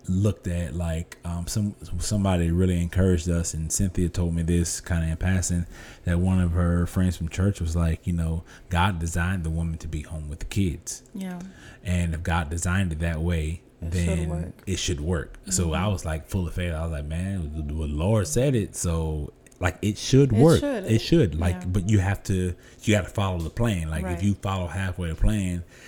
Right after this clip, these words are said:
Speaker 1: and then I had a really good mentor at the time. He was like, "Listen, you're gonna be getting your master's degree.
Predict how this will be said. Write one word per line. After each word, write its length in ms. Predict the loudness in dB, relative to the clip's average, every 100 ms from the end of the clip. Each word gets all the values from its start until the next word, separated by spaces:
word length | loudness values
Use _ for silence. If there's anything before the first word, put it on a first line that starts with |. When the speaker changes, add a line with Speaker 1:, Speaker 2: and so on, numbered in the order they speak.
| -20 -16 -8
Speaker 1:
and 180 | -2
then 140 | 0 0
I 80 | 2
had 180 | 0 0
a 60 |
really 240 | -2 -2 -2
good 180 | -4
mentor 440 | -2 -2 -2 -4 -4
at 80 | -6
the 60 |
time. 380 | -6 -4 -4 -4
He 120 | -2
was 180 | -2 -2
like, 140 | -4 0
"Listen, 420 | 0 0 -4 -6 -12 -14 -6
you're 120 | -2
gonna 120 | 2
be 80 | 2
getting 200 | 0 -2
your 100 | -2
master's 400 | 0 0 -2 -4
degree. 340 | 0 0 -2